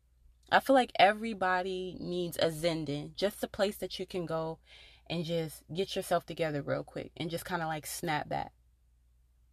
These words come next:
Making sure that you're okay, that shit is mandatory,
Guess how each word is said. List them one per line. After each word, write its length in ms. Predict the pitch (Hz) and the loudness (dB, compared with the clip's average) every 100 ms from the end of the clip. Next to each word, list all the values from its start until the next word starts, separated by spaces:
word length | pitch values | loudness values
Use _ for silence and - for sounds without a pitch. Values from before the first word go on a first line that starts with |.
| _ _ _ _ _ _ _ _ _ _ _ _ - | _ _ _ _ _ _ _ _ _ _ _ _ -8
Making 300 | 175 170 185 | -6 -2 -4
sure 200 | - 180 | 2 2
that 240 | 185 - | 2 -4
you're 100 | 185 | -2
okay, 540 | 180 175 - 180 185 196 _ _ _ _ _ _ | -2 -4 -4 -4 -4 -8 _ _ _ _ _ _
that 140 | - 180 | -2 0
shit 160 | 180 | 0
is 160 | 165 151 | -2 -4
mandatory, 800 | 156 165 175 151 - 165 165 175 | -4 -2 -2 -4 -10 -10 -10 -14